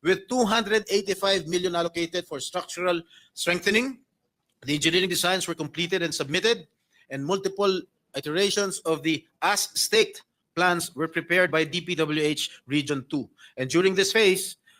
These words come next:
Undersecretary for Technical Services Ador Canlas became directly involved. He approved key engineering plans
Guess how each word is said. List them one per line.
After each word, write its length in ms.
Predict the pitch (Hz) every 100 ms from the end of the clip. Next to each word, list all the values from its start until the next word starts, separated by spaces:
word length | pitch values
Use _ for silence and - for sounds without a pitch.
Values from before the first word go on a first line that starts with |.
| -
Undersecretary 680 | 156 175 185 170 170 196 190
for 120 | 190
Technical 420 | 190 190 185 190
Services 460 | 190 185 185 196 -
Ador 220 | 147 156
Canlas 480 | 185 196 214 196 - _ _
became 460 | 135 156 185 190 160
directly 720 | 147 147 135 160 151 156 165 -
involved. 440 | 123 113 113 95 _ _ _ _ _ _
He 300 | 180 233 247
approved 540 | 170 156 180 226 -
key 280 | - 220 233
engineering 560 | 175 147 156 190 175 -
plans 460 | 165 240 269 -